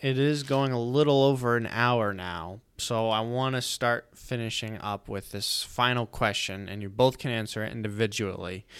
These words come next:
So I end every podcast with this question. Uh, if you could leave one piece of advice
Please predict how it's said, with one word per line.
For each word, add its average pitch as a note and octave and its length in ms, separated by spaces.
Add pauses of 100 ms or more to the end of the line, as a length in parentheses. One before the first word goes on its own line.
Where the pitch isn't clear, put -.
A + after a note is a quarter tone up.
(220)
So - 140
I A2 120
end B2 180
every A#2+ 200
podcast A2 920 (500)
with A2+ 140
this G2 180
question. F2 560 (260)
Uh, G2 260 (100)
if G#2+ 180
you C#3+ 160
could D#3 220
leave C3 400
one A#2 260
piece A#2+ 320
of G#2+ 80
advice G2+ 720